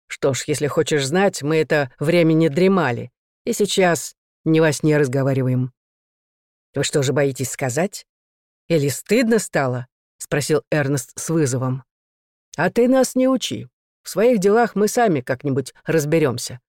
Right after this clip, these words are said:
последовал ответ. «Дела-то у вас, видно, темные. Что-то вы все прячетесь, как я посмотрю», — сказал Эрнест с нарастающим гневом. «Кто-кто, а уж мы не жалели ни пота своего, ни крови», —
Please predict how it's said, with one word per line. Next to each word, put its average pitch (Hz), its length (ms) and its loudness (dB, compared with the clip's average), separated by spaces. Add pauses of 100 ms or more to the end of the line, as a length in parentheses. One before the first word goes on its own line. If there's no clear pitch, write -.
(140)
последовал 143 560 -2
ответ. 135 500 -8 (800)
«Дела-то 165 460 2
у 190 60 4
вас, 196 200 0
видно, 175 300 2
темные. 165 640 0 (160)
Что-то - 400 -2
вы 170 140 2
все 160 320 0 (200)
прячетесь, 170 760 -2
как 139 200 -4
я 147 100 0
посмотрю», — 131 600 -6 (260)
сказал 143 480 -2
Эрнест 156 420 -2 (120)
с - 100 -10
нарастающим 151 640 0
гневом. 131 480 -2 (400)
«Кто-кто, 220 520 2
а 190 160 4
уж 196 160 -2
мы 220 140 2
не 233 100 4
жалели 214 380 4
ни 208 120 4
пота 214 340 2
своего, 208 380 4
ни 214 140 4
крови», — 151 460 2